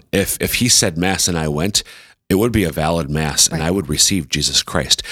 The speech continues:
Speaker 1: because the holiness of the sacraments has nothing to do with the holiness of the minister.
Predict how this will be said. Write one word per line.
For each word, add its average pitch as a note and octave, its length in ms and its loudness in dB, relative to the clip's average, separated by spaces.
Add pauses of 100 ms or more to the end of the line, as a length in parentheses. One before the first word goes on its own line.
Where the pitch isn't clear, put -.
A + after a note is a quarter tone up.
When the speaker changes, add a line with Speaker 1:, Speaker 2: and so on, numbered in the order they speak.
(120)
Speaker 1:
because G#2+ 300 2
the F#2 100 0
holiness A#2 520 2
of - 60 -12
the E2 80 -6
sacraments D#2+ 840 2 (280)
has E2 220 2
nothing A2 400 2
to F#2 140 -4
do F2+ 120 2
with E2 200 0
the D#2 80 -2
holiness D#2+ 580 0
of D#2+ 180 -8
the D2 100 -4
minister. D#2+ 580 0